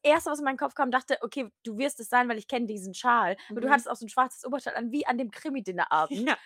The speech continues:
Speaker 1: Und das war wirklich ein fantastisches Bild.
Speaker 2: Ja, nächstes Mal zieh ich noch einen Schnauz an und die
Speaker 1: Mhm.
Speaker 2: Mütze auf. Ähm, ja, und ich hab das ein bisschen für mich entdeckt, weil das hat was irgendwie, das kann einmal so ein bisschen so einen Farbklecks geben.
Speaker 1: Ja.
Speaker 2: Ähm, bin ich Fan. Hab ich mir von dir ein bisschen abgeschaut.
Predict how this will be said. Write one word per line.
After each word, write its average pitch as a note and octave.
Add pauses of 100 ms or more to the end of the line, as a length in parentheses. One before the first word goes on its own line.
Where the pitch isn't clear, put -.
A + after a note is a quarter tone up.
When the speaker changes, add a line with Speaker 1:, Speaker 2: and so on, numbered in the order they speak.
(140)
Speaker 1:
Und A#3
das D4
war C4
wirklich B3
ein G3+
fantastisches -
Bild. D#3
Speaker 2:
Ja, E3 (180)
nächstes G#3+
Mal A3
zieh A3
ich G#3
noch G#3
einen F#3
Schnauz A#3
an A#3+
und A3+
die B3+
Speaker 1:
Mhm. -
Speaker 2:
Mütze G#3+
auf. D#3 (460)
Ähm, F#3+
ja, B3
und A3
ich G#3+
hab B3
das C4
ein B3
bisschen C4+
für C4
mich C4
entdeckt, A#3
weil G3+
das G#3+
hat A#3+
was D4+
irgendwie, C4+
das A#3+
kann A#3
einmal A3
so -
ein G3+
bisschen G3+
so F#3
einen F3+
Farbklecks -
geben. C4+
Speaker 1:
Ja. G3 (300)
Speaker 2:
Ähm, A3 (160)
bin B3
ich B3
Fan. E3 (220)
Hab G#3+
ich A3+
mir A3+
von G#3
dir G#3
ein -
bisschen F#3+
abgeschaut. C#3